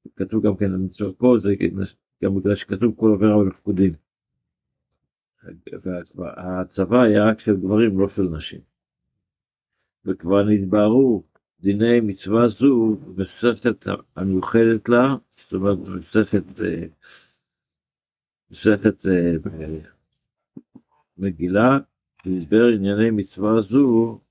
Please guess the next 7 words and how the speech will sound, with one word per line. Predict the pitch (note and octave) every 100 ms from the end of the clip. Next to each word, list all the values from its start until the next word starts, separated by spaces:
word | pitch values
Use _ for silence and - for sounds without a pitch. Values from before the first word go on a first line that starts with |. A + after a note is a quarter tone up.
| _ _ _ _ _ _ _ _ _ _ _ _ _ _ _ _ _ _ _ _ _ _ _ _ _ D2
אינה | F2+ G#2+ A#2
ש-, | - - _ -
נוהגת | G2 A2 B2 A2 G#2
אלא | G2+ A#2
בפנ-, | G2+ G2 - F#2 C#2+ F#2
ב-, | G2+ F#2 F2+ F#2 - _ _ F#2+
ב-, | F#2+ - -